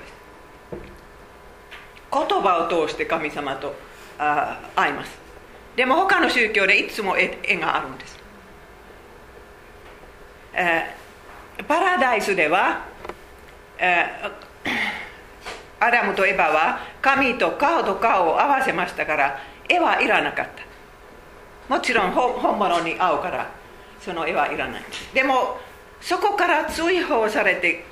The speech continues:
からの問題です。えー、あ、た-、ただパラダイスで、でも、あの、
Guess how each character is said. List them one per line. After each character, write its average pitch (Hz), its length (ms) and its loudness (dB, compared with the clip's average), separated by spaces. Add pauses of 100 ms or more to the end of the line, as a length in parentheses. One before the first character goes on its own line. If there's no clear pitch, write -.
か 339 100 2
ら 311 140 2
の 170 100 -2
問 156 240 -2
題 123 200 -4
で - 80 -14
す。 - 60 -16 (1500)
え 160 400 0 (1400)
ー、 226 60 -2
あ、 214 140 -6 (200)
た-、 262 220 2
た 349 140 2
だ 320 160 4
パ 359 120 4
ラ 349 140 4
ダ 269 160 4
イ 202 80 2
ス 202 120 -2
で、 170 460 2
で 196 120 0
も、 165 320 0 (360)
あ 180 120 0
の、 160 340 -4